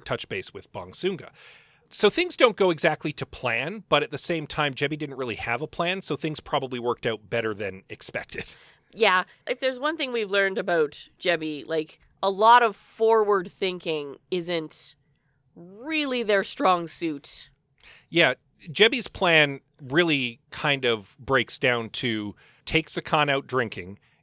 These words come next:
Speaker 1: get Zakan drunk, question mark, talk to Bong Soonga.
Speaker 2: <laughs> Right? It's,
Speaker 1: <laughs>
Speaker 2: it's find Bong Soonga,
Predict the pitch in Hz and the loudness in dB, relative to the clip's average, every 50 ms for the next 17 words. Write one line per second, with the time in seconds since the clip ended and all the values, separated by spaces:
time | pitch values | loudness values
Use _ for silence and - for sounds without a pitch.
0 | _ 110 101 135 143 - - - 143 - - - 135 120 117 104 92 120 127 127 | _ -2 2 2 2 2 0 -8 -8 -6 -2 0 0 0 0 -2 -4 0 0 0
1 | 107 101 - - - _ _ - - - - 196 190 - - - 143 117 107 101 | 0 0 -4 -12 -20 _ _ -18 -8 -2 0 0 0 0 -2 -2 -4 -2 -2 -2
2 | 95 92 92 - - - _ _ _ _ _ _ _ _ _ _ _ - - 147 | -2 -2 -4 -6 -10 -20 _ _ _ _ _ _ _ _ _ _ _ 2 6 6
3 | 156 - - 139 107 120 113 107 104 - 123 123 107 95 - - 247 220 226 214 | 6 6 4 0 4 4 4 4 4 0 -2 -2 -2 -4 -6 -6 0 4 6 6
4 | 233 240 226 233 226 226 208 - - 508 508 466 427 403 494 - - - - 202 | 6 8 6 6 6 6 4 2 2 2 0 -2 -2 -6 -8 -12 -10 -6 -6 -6
5 | - - - - - 226 220 220 - - - 247 240 240 247 247 262 247 214 226 | -6 -6 -4 4 6 6 6 6 2 0 6 8 10 10 8 6 4 4 6 6
6 | 220 220 214 - - 220 214 202 180 165 135 117 | 6 6 4 2 -2 -2 -2 0 0 0 0 -2